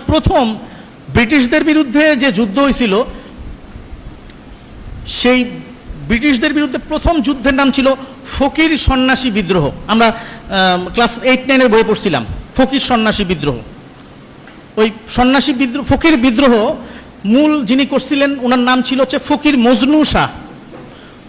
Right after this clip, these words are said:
উনি মারা-, মা-, মাদারিয়া তরিকা, উম, আহ, আমি ভুল যদি না, উচ্চারণ না করি, মাদারিয়া তরিকা নামক একটা তরিকা ছিল, ওই তরিকার উনি অনুসারী ছিলেন। ওই সময় উনি পঞ্চাশ হাজার সুফি নিয়ে, সুফি দরবেশ নিয়ে ব্রিটিশদের সাথে যুদ্ধ করছেন।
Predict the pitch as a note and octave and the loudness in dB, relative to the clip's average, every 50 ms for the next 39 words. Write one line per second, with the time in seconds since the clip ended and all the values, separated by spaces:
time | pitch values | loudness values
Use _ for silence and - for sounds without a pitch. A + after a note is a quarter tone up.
0 | - - - - - - - - - - - - - - - - - - - - | -20 -20 -20 -20 -20 -20 -20 -20 -20 -20 -20 -20 -20 -20 -20 -20 -20 -20 -20 -20
1 | - - - - - - - A3+ A#3+ B3+ A#3 A#3 A#3+ C4+ C#4+ B3+ A3+ - - G3 | -20 -20 -20 -20 -20 -8 -2 2 2 4 4 4 4 4 2 0 -2 -6 -12 -10
2 | G3+ G3 G3+ G3+ - F#3 F3+ G3 A3 A3 A#3 C#4+ D4 D4+ D4+ D4+ D4+ - C#4 C4 | -6 -4 -4 -4 -2 0 2 2 4 4 6 6 6 6 6 4 4 4 2 2
3 | B3+ G#3+ C4 A#3 F#3+ F#3+ F#3+ G3 G3+ G#3 G#3 F#3 - D#3+ F#3+ F#3 F3 F3 F3 F3 | 2 4 4 2 2 2 -2 -6 -8 -8 -8 -8 -6 -4 -2 0 0 2 2 2
4 | F3 E3+ C#3+ G3 G#3 F3+ G3 A#3 B3+ B3+ B3 G3+ F#3+ A3+ A3 B3 B3 A#3 A3 A3 | 0 0 0 0 0 2 4 4 4 4 2 0 -2 0 0 0 0 0 0 -2
5 | A3 A3+ A#3+ - - A#3+ A#3+ A#3 A3 G#3 E3 G3+ A3 D4+ F4 D#4+ - - - - | -2 -2 -2 -2 0 0 2 2 2 0 0 0 -2 -2 -4 -6 -12 -18 -20 -20
6 | - - - - D#3 E3 F#3+ G#3+ G#3+ C4+ C#4 C#4 C#4+ C#4+ C#4+ C#4 B3 B3+ B3 C4 | -20 -20 -14 -6 -2 0 0 2 4 4 4 4 4 2 2 2 0 0 0 0
7 | A#3 A#3 A#3 A3+ A#3+ A3+ - A#3 A#3+ A3 A#3+ A#3 B3+ C#4 B3+ G#3 - - - C4 | 0 0 0 0 -2 0 0 0 2 2 0 2 2 2 2 2 0 -2 -4 -2
8 | B3+ C4 - B3+ A#3+ A3+ A#3+ A3+ A#3 - - - - - - A3 G#3+ A3 G#3 G3+ | -2 -2 0 2 2 2 0 -2 -6 -10 -16 -18 -18 -10 -6 -2 -2 -2 -2 -2
9 | G3 - G#3 F#3 F3 - G#3+ G#3+ C4+ E4 - - - - - - - - - B3+ | -2 -2 -2 -2 0 0 2 2 2 0 -2 -8 -16 -18 -18 -20 -10 -4 0 0
10 | D4 - D#4+ D#4+ D#4 D#4 D#4+ - - D#4 D#4 E4 D#4+ - F4 E4+ C4 - - C#4+ | 0 2 2 2 2 0 0 -2 0 0 2 2 2 2 2 2 4 4 4 4
11 | A#3+ D#4+ D4 - - D#4+ - - D4 D#4+ E4+ E4 D#4 D4+ D#4+ F4+ F#4+ - - - | 4 2 2 2 0 0 0 2 2 2 2 2 2 4 4 2 2 -2 -6 -14
12 | - - - - - - - - - - - - D#4 C#4 - D#4+ D4 C#4 C4+ C4+ | -18 -20 -20 -20 -20 -20 -20 -20 -20 -12 -4 0 0 2 2 2 2 2 2 2
13 | A#3+ C4+ - - C4+ D4+ D4 B3 F#3 A#3 B3 B3+ A3 B3 B3+ - B3 A#3+ A#3 E3 | 2 0 0 0 0 2 2 2 2 2 2 2 2 2 2 2 2 0 0 0
14 | G3+ F3 D#3 G3 E3+ E3 D3 - - B2 | 0 0 0 -2 -2 -2 -2 -4 -6 -10